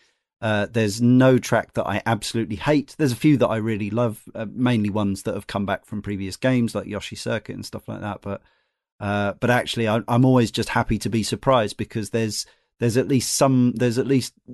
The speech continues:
uh, something about, or one section of every track that, that I really enjoy, and I like hearing all the different music, which we'll come on to.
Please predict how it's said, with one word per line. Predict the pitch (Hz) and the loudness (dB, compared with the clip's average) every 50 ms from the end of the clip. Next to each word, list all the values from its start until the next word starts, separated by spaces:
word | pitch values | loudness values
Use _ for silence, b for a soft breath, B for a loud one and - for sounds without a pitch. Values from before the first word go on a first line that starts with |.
| 120 _ _ - - | -20 _ _ -12 -12
uh, | - - - - - - _ _ _ _ _ - | -12 -10 -12 -16 -20 -20 _ _ _ _ _ -8
something | - - 143 139 - - - 131 123 117 | -2 0 2 2 0 0 0 2 2 2
about, | 110 - 120 117 120 117 - | 2 2 2 4 4 2 0
or | 107 98 101 | -2 -2 2
one | 123 123 120 110 | 2 2 2 2
section | - - 139 - - - - 120 113 | 0 0 0 0 0 -2 -4 -2 0
of | 110 104 104 98 - _ _ _ _ _ - | 0 0 0 -2 -6 _ _ _ _ _ 0
every | - 135 117 - - 110 | 0 0 0 2 -2 -4
track | 98 - - 110 98 - _ - - | -2 -2 -2 -2 -2 -4 _ -10 -6
that, | 113 107 104 - _ - | -4 -4 -4 -4 _ -4
that | 113 | -4
I | 92 104 | -2 -2
really | 107 107 110 101 107 104 | -2 -2 -2 -2 -2 -2
enjoy, | 101 98 - 156 151 147 | -2 2 4 4 6 6
and | 139 127 | 6 4
I | 117 | 4
like | 117 120 120 113 - | 2 2 2 0 0
hearing | - - 123 113 110 110 107 | -2 -2 -2 0 0 -2 -4
all | 104 98 | -4 -6
the | 101 | -8
different | 101 - 98 - - 92 - _ _ _ _ - | -8 -10 -10 -12 -12 -16 -16 _ _ _ _ -8
music, | 104 107 107 98 101 104 - - | -6 -6 -4 -4 -6 -8 -8 -10
which | 104 - - - | -14 -14 -12 -14
we'll | 104 - | -14 -14
come | - - 101 98 | -10 -10 -8 -8
on | 98 98 101 | -8 -10 -12
to. | - - 107 98 | -14 -16 -16 -16